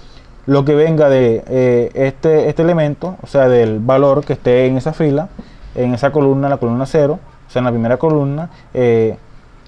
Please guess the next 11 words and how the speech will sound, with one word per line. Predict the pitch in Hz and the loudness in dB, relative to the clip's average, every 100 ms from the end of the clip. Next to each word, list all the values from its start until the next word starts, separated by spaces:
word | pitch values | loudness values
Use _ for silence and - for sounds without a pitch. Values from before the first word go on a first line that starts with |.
| - | -16
va | 120 123 123 127 135 131 120 | -4 0 2 4 4 2 2
a | 127 | -2
convertirse | 131 135 135 139 131 165 - | -2 -2 0 -2 -2 -4 -2
a | 127 123 123 - | 0 2 2 0
string | 139 170 147 | -2 -2 0
automáticamente. | 151 131 117 117 135 139 113 104 | 0 -2 -2 -2 -4 -2 -4 -4
Este | 120 - 156 | -4 0 0
método | 151 147 160 | 2 0 0
se | 160 | 0
llama | 131 127 127 | -2 -2 -4
cast. | - 127 - - | -4 -4 -6 -18